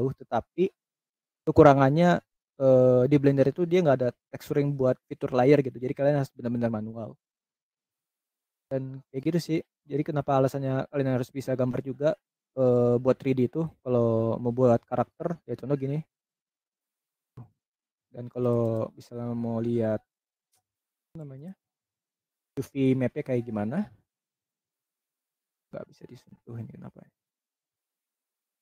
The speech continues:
Oh. Oke. Karakternya. Ntar kok nggak kelihatan.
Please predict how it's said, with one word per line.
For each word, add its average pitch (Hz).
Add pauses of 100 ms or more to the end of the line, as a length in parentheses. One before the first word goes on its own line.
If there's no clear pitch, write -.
(3000)
Oh. 113 (1700)
Oke. 110 (2250)
Karakternya. 143 (1300)
Ntar -
kok -
nggak -
kelihatan. -